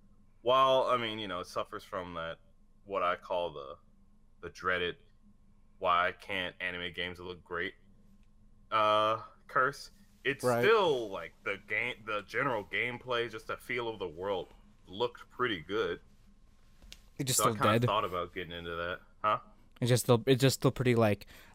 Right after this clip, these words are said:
Speaker 2: like, dead in terms of, like, environment.
Speaker 1: Uh, no, well, I mean, I'm, I'm, I'm saying, like, dead, dead in the sense that, like,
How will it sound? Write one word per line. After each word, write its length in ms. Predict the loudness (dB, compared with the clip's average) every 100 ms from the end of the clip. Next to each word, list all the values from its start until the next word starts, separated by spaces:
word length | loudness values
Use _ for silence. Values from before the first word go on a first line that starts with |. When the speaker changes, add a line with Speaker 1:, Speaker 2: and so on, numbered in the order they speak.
| -4
Speaker 2:
like, 200 | -4 0
dead 360 | 0 2 2 0 -12 -20 -20 -20 2
in 140 | 4 6
terms 160 | 8
of, 60 | 6
like, 100 | 6
environment. 420 | 6 6 6 4
Speaker 1:
Uh, 120 | 2 -6 -20 -20 -20 -20 -20 -20 -20 -20 -20 -20 -20 -20 0
no, 360 | 4 6 4 4
well, 400 | 4 4 0 -12 -20 -20 -20 -20 -20 -10
I 60 | -6
mean, 320 | -4 -4 -2 -2
I'm, 160 | -2 -6 -8 0
I'm, 180 | 2 4
I'm 140 | 2
saying, 360 | 2 0 0 2
like, 180 | 0 0 -12 -20 -20 -4
dead, 260 | 0 0 -2 -10 -6
dead 220 | -2 0
in 100 | -2
the 80 | -8
sense 280 | -10 -14 -10
that, 140 | -10
like, 180 | -10 -12